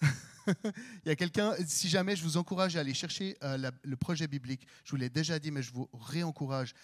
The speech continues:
Allez, quand vous lisez un livre de la Bible, allez sur, euh, Bible Project ou Bible, le, le, le projet biblique, vous googlez ça, vous allez voir la vidéo qui se rapporte à chaque livre, et puis ça peut même vous aider à comprendre un livre comme Lé-, Lévitique qui parle que des lois. OK ?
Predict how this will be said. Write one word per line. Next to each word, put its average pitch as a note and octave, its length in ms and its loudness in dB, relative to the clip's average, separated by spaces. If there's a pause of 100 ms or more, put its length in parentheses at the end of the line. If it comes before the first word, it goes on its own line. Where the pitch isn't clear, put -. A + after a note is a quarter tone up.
(180)
Allez, F3 360 2
quand D#3 200 -4
vous C#3+ 120 -2
lisez E3 260 -2
un E3+ 100 -2
livre E3 180 -2
de C#3+ 40 -10
la D3 100 0
Bible, D3 220 -2
allez D3+ 200 -2
sur, D3+ 260 -2
euh, C3+ 120 0 (100)
Bible D3 320 0
Project C#3 520 -2 (240)
ou C#3 100 4
Bible, D#3 340 4 (180)
le, C#3 260 2
le, C3 220 0
le B2+ 100 -2
projet D#3+ 360 0
biblique, C#3 400 -2
vous B2+ 120 -2
googlez D3 380 -6
ça, B2+ 280 -6 (300)
vous B2+ 100 -4
allez C3 120 -2
voir D3 160 -2
la D3+ 120 -2
vidéo C#3 500 0 (200)
qui C3 200 -8
se - 100 -8
rapporte C#3 320 -6
à C3 80 -4
chaque - 280 -10
livre, C3 280 -4 (260)
et C3+ 60 -4
puis C#3+ 120 -6
ça C#3+ 160 0
peut C3+ 140 0
même F3 200 -2
vous E3 200 -4
aider D3+ 160 -4
à C3+ 80 -2
comprendre D3+ 360 -10
un C3+ 60 -6
livre C#3 160 -8
comme C3+ 180 -6
Lé-, C3 140 -6 (120)
Lévitique C3+ 600 -6
qui - 80 -14
parle A#2+ 220 -10
que - 120 -10
des A#2+ 140 -8
lois. G#2 240 -10 (480)
OK ? B2 180 -6